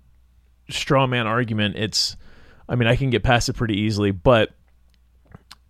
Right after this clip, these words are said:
and, and, uh, maybe you haven't got to the line yet, but the line about how we refuse to talk about poverty or how we refuse to talk about people in, you know, less fortunate situations,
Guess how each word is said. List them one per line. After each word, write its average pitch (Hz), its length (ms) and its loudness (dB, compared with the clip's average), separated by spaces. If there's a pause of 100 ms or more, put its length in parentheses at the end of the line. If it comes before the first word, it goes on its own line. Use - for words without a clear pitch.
(160)
and, 117 100 -10
and, 123 220 -6
uh, 113 460 -2
maybe 120 240 0
you 110 80 2
haven't 107 200 -2
got 104 180 -2
to 110 60 -10
the 104 60 -6
line 101 280 -2
yet, 85 160 -4
but 92 100 -2
the 113 80 0
line 120 280 4
about 110 200 4
how 113 180 4
we 110 140 0
refuse 107 560 -2
to - 100 -8
talk 107 360 0
about 95 500 0 (2250)
poverty 110 680 2
or 98 260 -2
how 107 140 0
we 104 100 2
refuse 98 440 -2
to 101 80 -8
talk 101 300 0
about 95 460 0
people 107 400 2
in, 95 400 0 (1300)
you 147 100 2
know, 107 120 2
less 110 200 0
fortunate 113 500 0
situations, 98 1000 -4